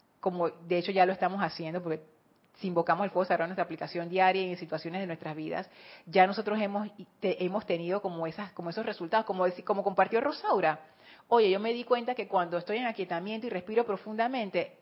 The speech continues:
la cuestión me funciona mejor. O sea, ya eso, eh, ya ahí uno empieza, "Oh, pero ¿por qué es así?".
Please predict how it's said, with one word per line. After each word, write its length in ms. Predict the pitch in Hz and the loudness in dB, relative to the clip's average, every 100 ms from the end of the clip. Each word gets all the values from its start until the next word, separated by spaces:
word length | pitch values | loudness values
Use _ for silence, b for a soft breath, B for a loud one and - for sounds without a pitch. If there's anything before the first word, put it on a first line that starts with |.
| _ | _
la 180 | 175 175 | 0 0
cuestión 300 | 175 175 185 | 0 -2 -4
me 80 | 196 | -4
funciona 420 | 202 170 170 175 | -8 -6 -4 -4
mejor. 280 | 160 156 - | -6 -10 -6
O 20 | |
sea, 180 | 180 165 | -2 0
ya 280 | 175 175 180 | 4 6 6
eso, 420 | 185 180 220 240 | 4 0 -2 0
eh, 140 | 180 175 | -4 -2
ya 160 | 175 175 | 0 2
ahí 220 | 180 190 | 2 2
uno 100 | 202 | -2
empieza, 400 | 202 196 196 202 | -4 -4 -4 -4
"Oh, 120 | 262 | -4
pero 200 | 262 170 | -4 -6
¿por 160 | 170 170 | -6 -10
qué 80 | 208 | -8
es 80 | 220 | -8
así?". 340 | 208 240 | -8 -12